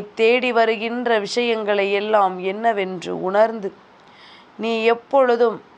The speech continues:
சந்தோஷமாக இருந்து கொண்டிருக்கும் வரை உனக்கு நிச்சயமாக எந்த பயமும் வந்துவிடாது. எந்த இடத்தில்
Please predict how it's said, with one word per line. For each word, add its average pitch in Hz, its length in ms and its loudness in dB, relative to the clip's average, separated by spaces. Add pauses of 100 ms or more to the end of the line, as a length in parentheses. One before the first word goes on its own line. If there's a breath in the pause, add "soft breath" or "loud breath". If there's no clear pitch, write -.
(120)
சந்தோஷமாக 208 1120 2
இருந்து 214 420 -4
கொண்டிருக்கும் 185 760 -4
வரை 175 220 2 (600 loud breath)
உனக்கு 208 500 0
நிச்சயமாக 233 920 0
எந்த 208 300 -2
பயமும் 196 460 0 (140)
வந்துவிடாது. 180 760 0 (840 loud breath)
எந்த 233 380 0
இடத்தில் 247 560 0